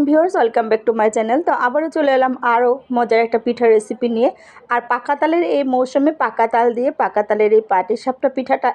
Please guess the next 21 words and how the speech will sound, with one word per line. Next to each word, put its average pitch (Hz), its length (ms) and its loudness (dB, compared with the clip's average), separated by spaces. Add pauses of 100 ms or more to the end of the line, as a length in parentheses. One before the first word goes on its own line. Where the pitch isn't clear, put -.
এতটা 240 400 0
মজার 226 400 0
হয় 294 180 -2 (100)
যে 285 120 0
আপনারা 214 380 0
একবার 233 320 0
হলেও 269 240 2
ট্রাই 214 300 0
করবেন। 208 380 0 (440)
এটা 269 80 2
কিন্তু 330 260 -4
খেতে 285 300 -2
ভীষণ 247 540 -2
মজার 247 420 0
আর 262 120 -4
একদম 220 280 -4
নরম 214 380 0
তুলতুলে 269 500 0
পাটিসাপটা 226 480 -2
পিঠার 220 300 0
রেসিপি। 220 400 -2